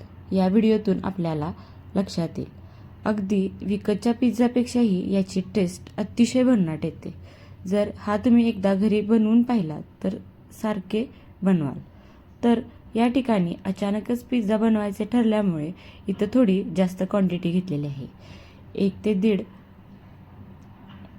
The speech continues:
किलो मैदा घेतलेला आहे व चार पाच चमचे रवा घातलेला आहे. चवीनुसार मीठ घालायचे आहे. आता यामध्ये आपण दही घालणार आहोत.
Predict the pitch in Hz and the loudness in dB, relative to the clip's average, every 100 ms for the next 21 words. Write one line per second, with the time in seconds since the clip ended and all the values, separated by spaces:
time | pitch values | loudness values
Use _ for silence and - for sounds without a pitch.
0 | - - - - - 233 185 214 - 185 | -20 -20 -20 -6 2 2 2 -2 0 2
1 | 165 180 208 196 208 214 196 151 196 - | 2 2 2 0 -2 0 -2 -4 -8 -12
2 | - - - 220 214 214 233 - - - | -18 -20 -10 -2 0 0 -6 -16 -20 -20
3 | - - - - - - - - - - | -20 -20 -20 -20 -20 -20 -20 -18 -12 -10
4 | - - - 220 190 190 202 196 - 254 | -10 -12 -4 0 0 -2 -4 -4 0 2
5 | 240 - 160 - - 190 165 160 180 180 | 2 -2 -8 -8 -2 0 0 0 -2 -2
6 | 180 185 165 165 214 214 233 240 240 226 | -2 0 -2 -4 0 4 4 4 0 0
7 | 208 180 180 196 190 190 185 208 190 156 | 0 0 0 0 0 0 -2 -4 -4 -4
8 | 180 - - - - - - - - - | -8 -12 -18 -18 -18 -20 -20 -20 -18 -18
9 | - - - - - - - - - - | -18 -18 -18 -18 -18 -18 -20 -20 -20 -20
10 | - - 220 196 180 208 - - 240 247 | -10 -6 -2 0 0 -4 -10 0 4 4
11 | 269 254 254 247 160 190 - - - - | 4 4 0 -2 -4 -4 -8 -18 -20 -16
12 | - 233 254 254 226 160 147 156 151 | 2 6 6 6 4 2 -2 -4 -6